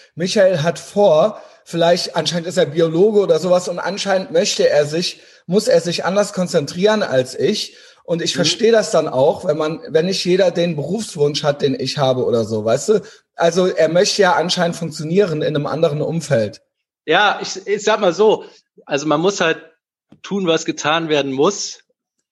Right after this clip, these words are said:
Speaker 2: Und wenn das dann für ihn ist, die scheiß Medikamente zu nehmen, dann ist das halt so.
Speaker 1: Genau, genau.
Speaker 2: Also dann ist das halt die Entscheidung.
Speaker 1: Genau, also er hat ja dann anscheinend eine bewusste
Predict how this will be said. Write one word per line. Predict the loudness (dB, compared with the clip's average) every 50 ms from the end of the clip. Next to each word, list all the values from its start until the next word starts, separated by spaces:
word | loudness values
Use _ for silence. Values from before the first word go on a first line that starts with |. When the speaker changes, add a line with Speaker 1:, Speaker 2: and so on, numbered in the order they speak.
| _ _
Speaker 2:
Und | -4 -4 -4 -2 -2 -2
wenn | 0 0 2 2
das | 2 0 0 0 -2
dann | -2 -2 -2 -2
für | -2 -2 -2
ihn | -2 -2 -2 -2 -2
ist, | -2 -2 -4 -4 -4 -6 -8 -8
die | -6 -6 -6 -4
scheiß | -2 0 0 0 -2 -2
Medikamente | -4 -4 -4 -4 -4 -4 -4 -4 -4 -4 -6 -6
zu | -6 -6 -6
nehmen, | -4 -4 -4 -4 -4
dann | -4 -6 -6 -6
ist | -8 -8 -4 -4
das | -4 -2 -2 -2
halt | -2 0 0
so. | 0 0 2
Speaker 1:
Genau, | 2 2 0 0 -2 -6 -12 -20 -20 _ _
genau. | -2 0 2 4 4 4 2
Speaker 2:
Also | 0 0 -2 0 0
dann | 0 0 0
ist | 0 0 0
das | -2 0 0
halt | 0 -2 0 2
die | 2 2
Entscheidung. | 2 2 2 2 2 2 4 2 2
Speaker 1:
Genau, | 2 2 2 0 0
also | 0 0 2 2 2
er | 2 4 2 2
hat | 2 2
ja | 2 2 4
dann | 2 2 2
anscheinend | 0 -2 -2 -2 0 0 0 2 2 0
eine | -2 -2
bewusste | -4 -2 0 0 0 0 -2 -2 0 2 2 2 0 -2